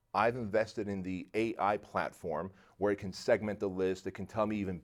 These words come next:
better open rates, exactly what time to mail out, and you think, "Oh, I don't wanna pay for that extra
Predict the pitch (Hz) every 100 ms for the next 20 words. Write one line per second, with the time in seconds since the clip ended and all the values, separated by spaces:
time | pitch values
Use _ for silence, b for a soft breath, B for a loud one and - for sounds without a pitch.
0 | - - 139 131 117 110 107 98 98 98
1 | - - 95 98 135 131 123 110 107 -
2 | 110 104 101 95 92 95 - b b 107
3 | 117 135 127 104 123 120 120 107 101 -
4 | 110 104 101 95 95 - 98